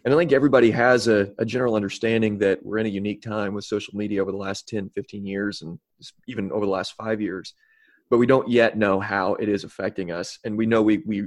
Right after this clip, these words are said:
are going to know how it's affecting us. But I think for pastors in particular, and you're not a pastor, but you are a man, and pastors are men, um, there are so many things that lead us away from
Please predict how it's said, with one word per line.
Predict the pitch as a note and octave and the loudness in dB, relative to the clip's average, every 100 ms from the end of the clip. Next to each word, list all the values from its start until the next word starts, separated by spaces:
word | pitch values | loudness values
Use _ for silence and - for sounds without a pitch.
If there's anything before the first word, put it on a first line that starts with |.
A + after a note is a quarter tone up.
| - | -6
are | G#2 | -6
going | G2+ B2 D#3+ | 2 4 4
to | B2+ | 4
know | G#2 F2 | 0 -2
how | G2 | -6
it's | D#2 - - | -10 -12 -20
affecting | - - E2 F2+ D2+ | -8 -4 -4 -8 -12
us. | D#2+ - - | -12 -14 -6
But | A#2 G#2+ - _ _ _ _ _ _ _ - - - | 2 2 0 _ _ _ _ _ _ _ -20 -20 -6
I | - | 2
think | D#3+ - | 2 2
for | B2+ | -4
pastors | - B2 D3 B2+ A2 - - | 0 0 2 0 0 -4 -10
in | B2 | -8
particular, | A2 - B2+ A#2+ A2 | -6 -4 -2 2 2
and | A2 | 2
you're | B2+ | 2
not | D3+ | 2
a | C#3 | 0
pastor, | - C#3 C#3+ A2+ | 0 0 0 -2
but | G#2+ A#2+ | -4 -4
you | C#3+ | -2
are | C3+ | 0
a | |
man, | A#2+ C3+ G2 - _ _ | 0 0 -2 -6 _ _
and | A2+ A2+ | -10 -8
pastors | A#2 B2 B2+ A2+ | -4 -4 -2 -2
are | G2 | -2
men, | G2+ A2+ C3+ G2 - _ _ _ _ - - _ - | -4 -4 -4 -6 -10 _ _ _ _ -20 -20 _ -2
um, | B2 A2 G#2+ G2+ _ _ _ - | 2 4 2 -4 _ _ _ 2
there | C3 C3 | 6 6
are | A#2+ | 4
so | - D3 | 4 4
many | D3+ A2+ G2+ - - | 4 0 -2 -8 -4
things | A#2 G2+ G2 | -2 -2 -4
that | - G#2+ G#2 G2+ _ - | 2 4 4 -2 _ -10
lead | A#2 A#2 | -2 0
us | B2 B2 | 0 0
away | G#2 A#2 A#2+ | 0 2 2
from | A#2 A2+ G#2 G2 G#2+ | 0 -4 -2 -4 -8